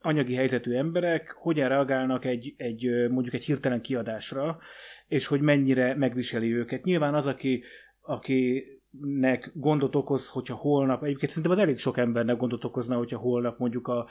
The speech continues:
a cirkóját, ö, vagy e-, vagy egy új kazánt be kéne helyezni, mert az na-, az tetemes pénz, ö,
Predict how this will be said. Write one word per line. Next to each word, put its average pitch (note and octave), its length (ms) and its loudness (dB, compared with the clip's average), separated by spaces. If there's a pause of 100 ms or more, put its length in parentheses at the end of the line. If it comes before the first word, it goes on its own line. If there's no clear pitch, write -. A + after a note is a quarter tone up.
(160)
a C#3 100 -6
cirkóját, A#2+ 760 2
ö, A#2+ 240 0 (360)
vagy A#2+ 180 2
e-, B2 160 4
vagy B2+ 160 -2
egy B2 120 4
új B2+ 140 2
kazánt A#2+ 380 -2
be A#2+ 100 -2
kéne A#2 240 0
helyezni, C#3 320 0
mert C#3 140 0
az B2+ 140 0
na-, C#3+ 440 2
az - 140 -14
tetemes A2 520 -2
pénz, G#2+ 360 -4 (360)
ö, A#2 360 -2